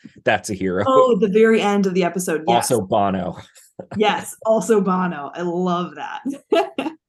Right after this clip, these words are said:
Speaker 1: Um, I think that, uh, um,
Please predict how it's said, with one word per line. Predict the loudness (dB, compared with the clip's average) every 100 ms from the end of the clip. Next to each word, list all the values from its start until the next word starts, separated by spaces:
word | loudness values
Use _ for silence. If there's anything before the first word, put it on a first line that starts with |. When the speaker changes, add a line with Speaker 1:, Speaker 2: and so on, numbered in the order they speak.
| _
Speaker 1:
Um, | -2 0 -2 -4 -8 _ -20 _ -6
I | -6
think | -2 -4 -2
that, | 2 4
uh, | 4 2 -2 -6 _ _ _ _ _ _ _ _ -10 -4
um, | -4 -4 -8